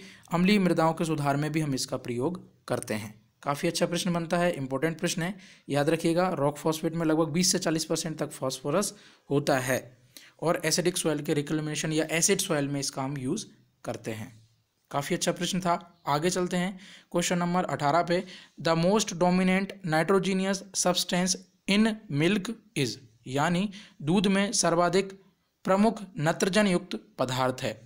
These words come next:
काफ़ी अच्छा क्वेश्चन है, काफ़ी अच्छा प्रश्न है। और इसका जो सही आंसर है वो है केसीन। याद रखिएगा, दूध में सबसे ज़्यादा अगर नाइट्रोजीनियस सब्सटेंस है वो होता है केसीन प्रोटीन। प्रोटीन में कुछ मात्रा में नाइट्रोजन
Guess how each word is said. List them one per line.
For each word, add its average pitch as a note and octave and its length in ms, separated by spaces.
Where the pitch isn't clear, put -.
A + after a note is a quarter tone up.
काफ़ी D3 240
अच्छा F3+ 220
क्वेश्चन F3 420
है, F3+ 100
काफ़ी D3+ 280
अच्छा D#3 200
प्रश्न E3 280
है। F#3+ 120
और C3 360
इसका G3+ 260
जो G#3 120
सही G3 220
आंसर F#3 300
है F3 60
वो D#3 140
है D3 180
केसीन। C#3 540
याद C#3 200
रखिएगा, E3 440
दूध E3 260
में F3+ 140
सबसे - 280
ज़्यादा E3 260
अगर D3+ 200
नाइट्रोजीनियस D3+ 600
सब्सटेंस E3+ 460
है F3 60
वो D#3 160
होता C#3+ 200
है E3+ 80
केसीन F3+ 520
प्रोटीन। E3 380
प्रोटीन D#3+ 300
में F#3 160
कुछ F#3 180
मात्रा F3+ 340
में F3 100
नाइट्रोजन D#3 400